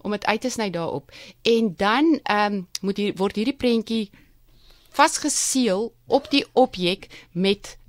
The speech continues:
dieselfde verseëling wat jy gebruik het om hom bo-oor te sit. So, eh, om die taal in, in die kraftwêreld van te praat, Mod Podge werk perfek. Eh, dit word agter die prentjie aangesit, die prentjie word bo-op op die objek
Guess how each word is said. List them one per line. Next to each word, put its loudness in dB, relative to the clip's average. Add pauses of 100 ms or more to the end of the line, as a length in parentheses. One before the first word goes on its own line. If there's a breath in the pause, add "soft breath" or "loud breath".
dieselfde 0
verseëling -4
wat -6
jy -8
gebruik -6
het -10
om -4
hom -4
bo-oor -4
te -8
sit. -12 (120)
So, -8
eh, -4
om -6
die -6
taal -2
in, -4
in -6
die -8
kraftwêreld -4
van -8
te -10
praat, -6 (240)
Mod -6
Podge -4
werk -6
perfek. -6 (380 loud breath)
Eh, -2
dit -8
word -6
agter 2
die -2
prentjie -2
aangesit, -4 (260 loud breath)
die -16
prentjie 0
word -4
bo-op 0
op -4
die -4
objek -4